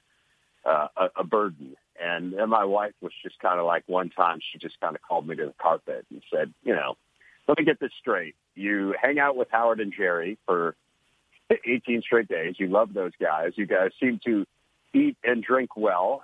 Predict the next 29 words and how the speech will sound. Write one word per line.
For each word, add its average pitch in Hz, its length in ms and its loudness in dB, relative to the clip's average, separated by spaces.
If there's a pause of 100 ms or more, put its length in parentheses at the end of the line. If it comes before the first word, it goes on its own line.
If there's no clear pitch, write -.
(120)
Uh, 101 420 2 (180)
<laughs> - 160 -8
you 139 240 0
go 135 200 2
to 139 80 0
football 120 360 -2
<laughs> - 40 -14
practice. 113 420 -2
You 110 120 -6
love 101 260 -8
that. 92 320 -2 (480)
Uh, 104 100 2
what's 113 380 0
the 180 100 -2
hard 170 380 0
part 170 220 0
of 117 140 -6
this 95 240 -2
exactly?" 90 680 -4
<laughs> - 40 -18
And 170 480 -4
I 170 100 0 (160)
just - 240 -10
kinda, 104 320 -2 (320)
"All 104 120 6
right, 101 300 4
guilty 107 260 -8
as 92 60 -10 (100)
charged." 82 300 -4